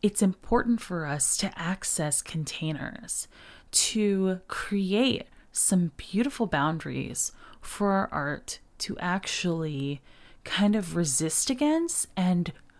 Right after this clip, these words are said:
kind of find solutions and grow and evolve from. You know, you can't really have a plant that's actually growing indoors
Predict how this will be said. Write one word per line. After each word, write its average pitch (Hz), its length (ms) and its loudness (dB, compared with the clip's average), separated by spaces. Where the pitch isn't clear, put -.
kind 190 300 0
of 196 80 0
find 202 720 2
solutions 165 760 0
and 143 280 -2
grow 165 800 4
and 165 140 0
evolve 160 840 0
from. - 480 -8
You 190 100 0
know, 170 160 2
you 175 180 0
can't 233 460 -2
really 185 320 0
have 175 320 0
a 170 80 0
plant 214 640 0
that's - 360 -4
actually 160 520 -2
growing 147 800 0
indoors 170 1300 0